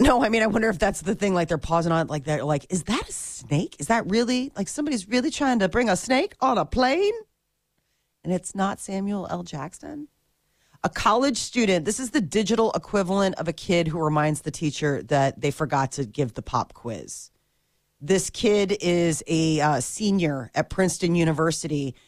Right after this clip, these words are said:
and he's created an app for professors so they can see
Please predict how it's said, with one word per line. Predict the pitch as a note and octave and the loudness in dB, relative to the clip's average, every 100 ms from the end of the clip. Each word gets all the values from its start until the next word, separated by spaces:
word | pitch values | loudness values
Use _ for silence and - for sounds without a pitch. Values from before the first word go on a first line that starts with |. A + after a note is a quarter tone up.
| _ _ _ - | _ _ _ 2
and | E3+ D#3+ | 4 4
he's | - G3+ F#3+ | 2 0 -2
created | - - F#3 F#3+ G#3 G3+ F3+ | -4 -6 0 2 4 2 2
an | D#3+ - | 0 0
app | E3 E3+ - | 0 0 -4
for | - F3 | -6 -6
professors | D#3+ E3 - E3 D#3+ F#3 D#3 C#3+ - | -4 -6 0 0 0 0 0 -2 -8
so | - E3+ D3+ | -4 0 2
they | D#3+ | 2
can | D#3+ D#3 | 2 -2
see | - - F3+ F3 E3+ D#3+ | -2 -4 0 2 2 0